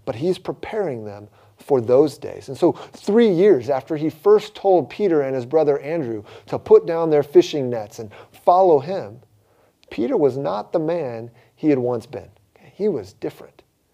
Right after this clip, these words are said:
And that's because Jesus was using situations like this one on the Sea of Galilee to change Peter. He, G-, Peter literally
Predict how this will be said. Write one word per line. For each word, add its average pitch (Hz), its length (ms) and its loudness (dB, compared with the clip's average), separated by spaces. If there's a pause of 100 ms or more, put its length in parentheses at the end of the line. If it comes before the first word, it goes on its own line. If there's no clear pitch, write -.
(1000)
And 120 80 -14
that's 147 140 -10
because 156 320 -8
Jesus 170 420 -2
was 127 140 -4
using 139 480 -4
situations 160 720 -2
like 120 180 -6
this 123 180 -4
one 175 160 -4
on 143 380 -8 (220)
the 160 80 -8
Sea 156 180 0
of 127 120 0
Galilee 120 560 -6 (280)
to - 120 -18
change 120 800 -10 (120)
Peter. 104 280 -12
He, 160 280 -2 (480)
G-, 202 260 0
Peter 214 340 4
literally 151 760 2